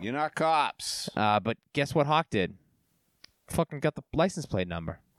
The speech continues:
Speaker 2: This guy's fucking useful. So then we go to the
Speaker 1: Hey, you got the plate?
Speaker 2: then we go to the registry of motor vehicles, Bill. And I don't,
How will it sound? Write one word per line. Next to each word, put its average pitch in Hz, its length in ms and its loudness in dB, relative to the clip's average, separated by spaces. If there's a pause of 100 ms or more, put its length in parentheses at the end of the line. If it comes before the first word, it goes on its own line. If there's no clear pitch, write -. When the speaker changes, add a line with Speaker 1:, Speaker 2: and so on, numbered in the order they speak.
(760)
Speaker 2:
This - 80 -18
guy's - 260 -4
fucking 117 280 -4
useful. - 480 -4 (1400)
So - 180 -8
then 101 80 -4
we 110 60 -4
go 110 160 2
to 104 80 2
the 92 60 0
Speaker 1:
Hey, 92 140 2
you 226 40 -2
got 190 200 -2
the 196 60 -6
plate? 240 540 0 (120)
Speaker 2:
then 113 120 -2
we 170 60 0
go 170 160 4
to 151 80 2
the 123 100 4
registry 107 520 0
of 110 80 -2
motor 98 260 0
vehicles, 87 460 -4
Bill. 82 280 -4 (440)
And 101 120 -2
I 127 100 0
don't, 196 140 -2